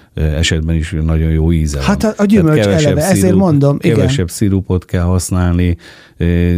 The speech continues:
Speaker 1: tehát jóval komfortosabb, ö, koktélokat lehet belőle készíteni, de még nincs nagy divatja.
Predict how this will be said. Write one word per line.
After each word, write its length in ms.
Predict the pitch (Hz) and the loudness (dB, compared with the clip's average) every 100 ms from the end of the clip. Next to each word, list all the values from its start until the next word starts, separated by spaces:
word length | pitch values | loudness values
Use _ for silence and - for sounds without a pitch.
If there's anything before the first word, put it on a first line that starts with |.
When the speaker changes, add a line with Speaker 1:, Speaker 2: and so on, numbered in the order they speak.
| 85 | -2
Speaker 1:
tehát 180 | - 87 - - 80 - | -4 -6 -10 -14 -12 -10
jóval 760 | - 95 104 101 95 90 87 90 - | -6 -2 0 2 0 0 -2 -4 -6
komfortosabb, 1000 | 98 92 87 85 87 87 - 85 82 | -2 -2 -2 -2 -2 -2 -2 -2 -2
ö, 200 | 82 82 85 | -2 0 0
koktélokat 600 | 85 80 95 85 90 85 | -2 -4 -2 -2 -2 -2
lehet 220 | 90 87 | -2 -2
belőle 280 | 90 92 95 | 0 0 -2
készíteni, 760 | 95 95 - 104 - 101 110 110 - - - _ | -2 -4 -2 -4 -2 0 0 0 -4 -20 -20 _
de 180 | - 101 | -2 0
még 180 | 110 107 | 0 0
nincs 260 | 82 73 | -2 -4
nagy 160 | 80 80 | -4 -4
divatja. 500 | 76 71 73 - | -2 -4 -6 -8